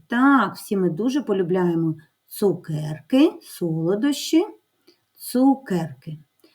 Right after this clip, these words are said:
Та зробимо звукобуквенний аналіз цього слова. І так, перший звук у слові «цукерки», звук «ц» приголосний, твердий. Наступний звук, другий, «у», голосний.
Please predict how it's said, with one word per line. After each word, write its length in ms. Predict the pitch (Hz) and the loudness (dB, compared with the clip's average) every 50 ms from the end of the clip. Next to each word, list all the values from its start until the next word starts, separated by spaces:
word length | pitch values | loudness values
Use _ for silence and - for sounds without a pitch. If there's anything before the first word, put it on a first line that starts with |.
| _ _ _ _ | _ _ _ _
Та 220 | 403 480 427 294 | 0 2 4 4
зробимо 440 | 269 311 359 294 269 277 254 247 233 | 4 4 6 6 8 8 8 8 6
звукобуквенний 800 | 220 233 262 262 - 208 185 220 214 - 190 185 185 180 170 | 4 2 0 0 0 -2 0 -2 -2 0 0 2 4 4 4
аналіз 480 | 170 165 170 185 233 320 330 277 - - | 4 2 2 2 2 2 2 0 0 -2
цього 400 | - 180 156 151 175 180 180 - - - - - _ _ | -4 -4 -2 0 0 -2 -2 -4 -10 -20 -20 -20 _ _
слова. 480 | - - - 180 160 143 139 147 147 - _ _ _ _ _ _ - | -12 -6 -2 -2 -2 -2 -4 -8 -12 -14 _ _ _ _ _ _ 0
І 80 | 311 | 0
так, 320 | - - 170 160 - - _ _ | 0 0 -2 -10 -10 -14 _ _
перший 380 | - 311 466 480 - - 277 220 | 2 2 4 2 2 0 0 0
звук 300 | 185 202 262 - - - | 2 2 0 0 0 -4
у 60 | 135 | -6
слові 360 | - - 214 202 170 165 156 | -2 2 2 4 4 2 0
«цукерки», 840 | - - - 262 - - 175 160 147 - - - 262 294 - - - _ _ _ _ _ _ _ _ _ _ _ _ - | -2 -2 -4 -4 -2 -4 -4 -4 -6 -8 -6 0 0 0 0 0 -6 _ _ _ _ _ _ _ _ _ _ _ _ -6
звук 360 | 180 180 208 262 277 269 - - _ | -2 2 4 4 4 2 0 -8 _
«ц» 340 | - - - 285 254 - - - - _ _ _ _ | -2 4 6 6 6 6 4 -8 -20 _ _ _ _
приголосний, 1040 | - 190 185 180 175 180 202 233 254 277 311 302 - - 320 330 330 349 330 - - _ _ | 0 4 6 6 6 4 4 2 4 4 2 2 4 6 6 8 6 6 0 -8 -16 _ _
твердий. 680 | - 156 185 202 220 220 196 160 139 151 147 147 156 - _ _ _ - - - - - _ - | -6 0 2 2 2 2 2 0 0 -2 -2 -2 -6 -12 _ _ _ -20 -20 -20 -20 -14 _ 0
Наступний 640 | 214 277 403 - - - 302 262 - 240 254 254 247 | 2 2 2 2 2 2 2 4 6 6 6 6 4
звук, 440 | 220 233 247 262 254 262 - - _ | 4 2 2 2 0 0 -6 -14 _
другий, 800 | - 190 247 254 247 214 185 170 175 202 220 254 311 320 - - _ _ _ _ _ _ - | -4 2 4 4 6 6 4 4 4 4 4 4 2 0 -2 -8 _ _ _ _ _ _ 4
«у», 480 | 320 339 339 320 294 233 190 156 131 139 - _ _ _ _ _ _ _ _ _ | 6 8 10 10 8 8 6 2 0 -4 -8 _ _ _ _ _ _ _ _ _
голосний. 1400 | - 143 143 139 185 196 196 190 190 202 220 247 302 302 - - - - 262 226 202 196 185 185 180 180 - - _ | -14 -10 -4 2 6 6 6 8 6 6 4 4 2 2 0 -2 2 6 6 6 6 4 2 0 -2 -6 -12 -20 _